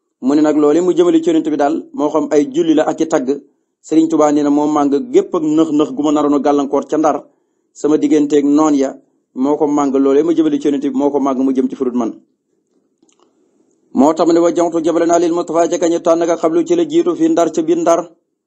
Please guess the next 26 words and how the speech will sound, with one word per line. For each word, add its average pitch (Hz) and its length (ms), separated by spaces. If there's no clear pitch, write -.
maa 151 300
loo 165 240
xam 170 160
ne 170 140
ci 165 100
ay 160 240
julli 170 240
mbaa 160 220
tagg, 160 240
saa 156 280
xam 165 180
màng 170 240
na 165 80
li 165 120
si 165 100
waaye 165 220
mu 170 100
jëm 165 180
ci 160 80
furut 160 200
man 170 160
ku 170 100
la 165 100
kadri 165 320
bépp 190 260
nëx-nëx. 143 400